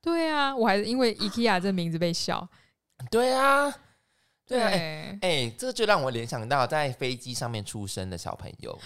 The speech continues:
Speaker 1: 没有错。
Speaker 2: 我觉得好爽哦。可是这种，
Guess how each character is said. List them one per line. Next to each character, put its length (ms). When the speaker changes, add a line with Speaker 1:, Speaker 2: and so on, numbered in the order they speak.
Speaker 1:
没 100
有 160
错。 520
Speaker 2:
我 40
觉 100
得 60
好 160
爽 480
哦。 400
可 80
是 140
这 120
种， 180